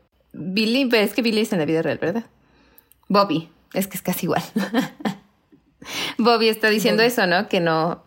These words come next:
Speaker 1: pues no es lo mismo, ¿no? Ser una, de una relación gay a una relación heterosexual, que dije, tenía toda la
Speaker 2: Sí.
Speaker 1: razón. Pero luego creo que la película te quiere dar a entender que sí es lo mismo que Love is Love.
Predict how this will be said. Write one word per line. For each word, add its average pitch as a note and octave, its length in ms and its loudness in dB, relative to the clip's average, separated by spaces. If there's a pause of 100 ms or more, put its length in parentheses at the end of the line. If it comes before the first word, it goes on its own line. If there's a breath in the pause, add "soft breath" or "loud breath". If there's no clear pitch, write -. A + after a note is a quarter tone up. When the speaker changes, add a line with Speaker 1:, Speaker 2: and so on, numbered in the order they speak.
(120)
Speaker 1:
pues F3+ 140 -6
no F3 80 2
es F3+ 80 0
lo F#3 100 0
mismo, F3+ 280 -2
¿no? F3+ 220 -2
Ser D#3 280 -2 (220)
una, F#3 200 2
de F3 120 2
una E3+ 160 2
relación D#3 440 -2
gay D3 120 -2
a D#3 80 -2
una D#3 140 -2
relación D3+ 460 -4 (460 soft breath)
heterosexual, G3 580 -2
que - 100 -6
dije, G3+ 180 -4
tenía G3 260 -4
toda G3 160 -2
la G3+ 140 0
Speaker 2:
Sí. F#3 60 -4
Speaker 1:
razón. G3 340 -2 (240 loud breath)
Pero G#3+ 120 2
luego A3 180 2
creo B3 120 2
que B3+ 80 0
la A#3 120 0
película F#3+ 400 0
te F#3 80 -2
quiere F#3 180 2
dar G3 100 4
a G#3+ 40 2
entender F3+ 440 0
que E3+ 300 0
sí C#4 80 -2
es C#4 80 0
lo C4 80 2
mismo A#3 320 0
que F#3+ 100 -2
Love F3+ 140 0
is A#3 100 -2
Love. F3+ 240 0